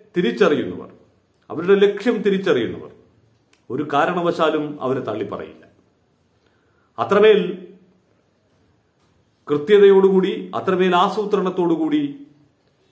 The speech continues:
ഈ സമരം മുന്നോട്ട് കൊണ്ടുപോകുന്നവർക്ക് നേരെയാണ് സമാധാനത്തിന്റെ വെള്ളരിപ്രാവുകളായി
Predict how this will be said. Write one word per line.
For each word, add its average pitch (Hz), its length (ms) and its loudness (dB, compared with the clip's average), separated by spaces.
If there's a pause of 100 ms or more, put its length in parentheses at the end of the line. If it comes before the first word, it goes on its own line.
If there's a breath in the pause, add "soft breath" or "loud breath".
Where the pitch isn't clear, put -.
(120)
ഈ 165 100 -2
സമരം 165 380 -2
മുന്നോട്ട് 175 320 0
കൊണ്ടുപോകുന്നവർക്ക് 156 840 -2
നേരെയാണ് 131 500 -2 (880)
സമാധാനത്തിന്റെ 151 760 -2
വെള്ളരിപ്രാവുകളായി 139 1000 -2